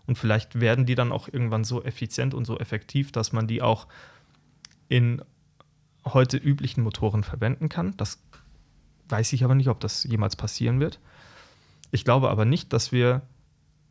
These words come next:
das ist jetzt meine persönliche Meinung, dass Verbrenner P K W von heute in ferner Zukunft immer noch mit E-Fuels durch die Gegend fahren werden.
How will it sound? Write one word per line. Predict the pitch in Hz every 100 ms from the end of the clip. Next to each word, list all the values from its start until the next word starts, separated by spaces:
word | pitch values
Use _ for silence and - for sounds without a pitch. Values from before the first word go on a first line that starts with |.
| _
das | 156 107
ist |
jetzt | 117
meine | 110 104
persönliche | 113 104 127 131
Meinung, | 135 131 135
dass | 110
Verbrenner | - - 117 104 117 135 151 165 - _ _ _ _ _ _ -
P | 139
K | 127 127
W | 127
von | 127 120 107
heute | 123 135 135 135 - - _ - _
in | 123 120 117 - - - -
ferner | 139 - 113 120
Zukunft | - 127 127 - -
immer | 120
noch | 117 113
mit | 123 120
E-Fuels | 139 127 113 -
durch | 113
die | -
Gegend | 120 98 98
fahren | - 95
werden. | 92 - 104